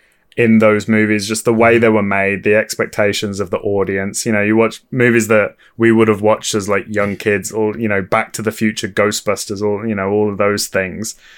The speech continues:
all lean so heavily on things that were, things that were,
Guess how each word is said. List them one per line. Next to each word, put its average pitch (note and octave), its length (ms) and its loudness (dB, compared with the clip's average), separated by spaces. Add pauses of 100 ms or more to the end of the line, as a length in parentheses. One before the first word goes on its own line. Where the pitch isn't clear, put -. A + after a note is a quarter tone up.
(120)
all G#2+ 280 2
lean G#2 280 2
so G2+ 320 0
heavily G2+ 400 0
on G2 420 -6
things G#2 240 -4
that F#2+ 140 -8
were, G2 480 -6
things G#2 200 -8
that F2+ 120 -8
were, G2+ 180 -6